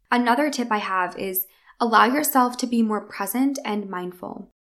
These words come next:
because that will naturally create the, a perfect amount of space to set an intention. If you're super busy and you're go, go, go, and you've no time to pause,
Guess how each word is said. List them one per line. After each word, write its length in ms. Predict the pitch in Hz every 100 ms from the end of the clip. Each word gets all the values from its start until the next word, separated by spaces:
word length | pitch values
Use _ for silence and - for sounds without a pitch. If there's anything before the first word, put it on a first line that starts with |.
| _
because 320 | 247 233 254
that 160 | 262 247
will 120 | 233
naturally 640 | 226 208 208 - 269 269
create 460 | 233 - 233 208 214
the, 180 | 190 -
a 100 | 202
perfect 480 | - 240 240 302 302
amount 360 | - 226 208 208
of 100 | 196
space 540 | - - 190 254 -
to 220 | - - 320
set 280 | 226 202
an 80 | 202
intention. 600 | 185 185 190 185 - - _ _ _ _ -
If 140 | 247
you're 120 | 269
super 320 | 262 294 294 254
busy 280 | 247 247
and 80 | 240
you're 160 | 208 190
go, 160 | 202
go, 160 | 196 185
go, 240 | 180 214
and 100 | 208
you've 120 | 202 208
no 100 | 202
time 240 | 202 190
to 60 | 180
pause, 520 | - 294 220 214 214